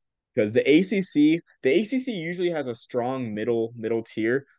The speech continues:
There is almost no middle tier in the A C C this year. I think the middle tier consists of two teams, maybe Wake Forest and Boston College.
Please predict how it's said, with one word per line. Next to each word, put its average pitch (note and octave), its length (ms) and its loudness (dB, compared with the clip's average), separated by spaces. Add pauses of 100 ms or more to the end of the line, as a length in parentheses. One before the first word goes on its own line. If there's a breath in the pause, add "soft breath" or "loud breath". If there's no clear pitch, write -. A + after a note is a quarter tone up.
(160 soft breath)
There D#3+ 180 4
is D#3+ 100 0
almost C3 440 -4
no A2+ 240 -4
middle A#2 280 -6
tier A#2+ 180 -6
in A2+ 60 -6
the G#2 60 -4
A G#2 120 -6
C G#2+ 160 -14
C G2 200 -10
this F#2 200 -12
year. F#2 180 -10 (540)
I C#3+ 60 2
think D3+ 140 2
the C3+ 80 0
middle C3 200 0
tier D3 240 -4
consists B2+ 420 -8
of G#2+ 120 -4
two B2 240 -8
teams, B2+ 300 -10
maybe D3 340 -6 (300)
Wake A2+ 320 -2
Forest B2+ 320 -2
and A#2+ 100 -10
Boston A2 320 -6
College. A#2 480 -6